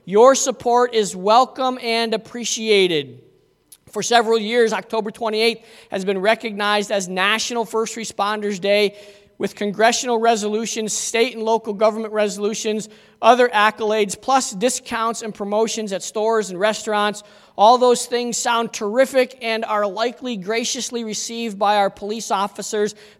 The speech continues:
firefighters, E M Ts, and paramedics, if they have the time to pause for a moment to read the news, open their email, or check their social media feeds.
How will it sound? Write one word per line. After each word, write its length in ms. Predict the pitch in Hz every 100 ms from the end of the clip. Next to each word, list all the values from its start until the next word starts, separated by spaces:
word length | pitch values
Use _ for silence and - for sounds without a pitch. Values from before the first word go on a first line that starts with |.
| -
firefighters, 760 | 220 226 220 214 220 208 190
E 120 | 247 233
M 160 | 220
Ts, 420 | - 226 220 220
and 220 | 196 202 196
paramedics, 800 | 226 208 202 208 180 - - - _ _ _
if 140 | 208 208
they 140 | 233
have 240 | 214 220
the 80 | 208
time 420 | 220 233 220 214 202
to 100 | 202
pause 500 | - 214 220 220 -
for 180 | 208 190
a 60 |
moment 380 | 180 185 185 185
to 100 | 196
read 320 | 185 220 214
the 80 | 185
news, 480 | 202 226 190 185 180 - _ -
open 320 | 226 220 226
their 140 | 214 220
email, 480 | 233 226 196 196 202
or 140 | 202
check 400 | - - 226 -
their 140 | 202 180
social 400 | 196 190 185 185
media 360 | 196 208 160
feeds. 520 | 147 131 87 71 -